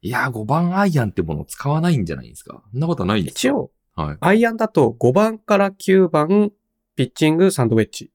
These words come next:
Speaker 1: はい、はい、はい。
Speaker 2: で、一セットなのね。
Speaker 1: はい。
Speaker 2: で、その四番アイアンから上ってあんま使わないのよ、もう。
Speaker 1: はい、はい、はい。
Speaker 2: 今時の人って。
Speaker 1: はい。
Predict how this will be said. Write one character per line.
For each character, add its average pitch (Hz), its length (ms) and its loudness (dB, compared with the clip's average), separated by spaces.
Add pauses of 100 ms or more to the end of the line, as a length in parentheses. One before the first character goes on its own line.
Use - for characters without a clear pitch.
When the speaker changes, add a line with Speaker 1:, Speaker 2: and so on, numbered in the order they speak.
Speaker 1:
は 85 200 -2
い、 73 40 -6
は 69 200 -8
い、 - 20 -10
は 71 200 -12
い。 73 40 -14
Speaker 2:
で、 196 160 0
一 123 160 -4
セ 135 120 0
ッ - 40 -8
ト 113 80 -16
な 98 60 -18
の - 100 -20
ね。 160 180 -12
Speaker 1:
は 78 200 -4
い。 73 100 -16 (680)
Speaker 2:
で、 175 260 -4
そ - 120 -2
の 120 100 0
四 185 240 4
番 247 240 -2
ア 233 80 2
イ 220 140 2
ア 131 40 2
ン 110 120 -8 (160)
か - 100 -4
ら 113 100 0
上 117 180 2
っ - 20 -2
て - 140 -8
あ 110 40 -2
ん 127 40 -2
ま 143 60 0
使 - 160 -6
わ 151 60 0
な 151 80 0
い 107 40 0
の - 80 -8
よ、 - 60 -14
も 95 120 -6
う。 - 180 -8
Speaker 1:
は 95 100 2
い、 82 60 -4
は 78 140 -10
い、 67 80 -14
は 67 120 -16
い。 - 100 -20
Speaker 2:
今 120 180 2
時 104 220 -6
の 101 60 -6
人 - 180 -14
っ - 20 -14
て。 - 240 -14
Speaker 1:
は 78 220 -2
い。 - 100 -14